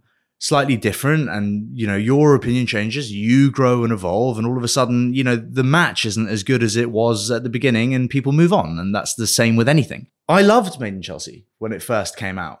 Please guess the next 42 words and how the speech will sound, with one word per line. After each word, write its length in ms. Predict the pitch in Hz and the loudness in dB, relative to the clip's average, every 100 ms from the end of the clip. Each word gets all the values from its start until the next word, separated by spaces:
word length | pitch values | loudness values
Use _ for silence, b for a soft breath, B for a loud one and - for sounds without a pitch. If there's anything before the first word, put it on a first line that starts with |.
| _ | _
I 100 | 113 | -6
thought 140 | 123 143 | -4 -4
it 40 | |
was 140 | 139 - | -4 -2
cool. 160 | 208 | -2
You'd 160 | 127 110 | -2 -4
sit 240 | - 147 | -2 0
in 100 | 120 | 0
a 60 | 123 | -2
scene 300 | - 160 139 | 0 0 0
and 100 | 120 | 0
you 80 | 123 | 0
wouldn't 220 | 135 135 | -2 0
actually 480 | 135 104 - 131 131 | -2 -4 -6 -4 0
know 220 | 135 127 | 0 0
where 120 | 131 | -2
the 80 | 135 | -2
scene 260 | - 202 | -2 0
was 140 | 165 - | 0 -2
going, 320 | 92 73 76 | -6 -6 -8
and 100 | 95 | -8
it 80 | 101 | -6
would 140 | 113 | -6
be 240 | 123 123 117 | -2 0 0
really 300 | 117 117 143 | 2 2 0
exciting 480 | 143 180 190 - | 0 0 0 0
and 80 | 117 | -2
interesting, 580 | 151 175 123 - 101 87 | 0 0 -2 -2 -4 -4
and 140 | 98 107 | -4 -2
you'd 140 | 110 | -2
ha-, 160 | 127 120 | -2 -2
your 160 | 127 | 0
heart 260 | 131 202 170 | 2 2 0
would 100 | 139 | -4
be 80 | 113 | -4
thumping 420 | - 117 107 107 | -2 -2 -2 -4
because 300 | 98 117 101 | -2 -4 -2
you 100 | 117 | -2
would 340 | 120 175 147 117 | 2 4 2 -2
be 140 | 123 | 0
aware 640 | 107 101 95 92 80 87 | 2 2 0 0 0 -4
that, 320 | 82 92 82 | -4 -4 -6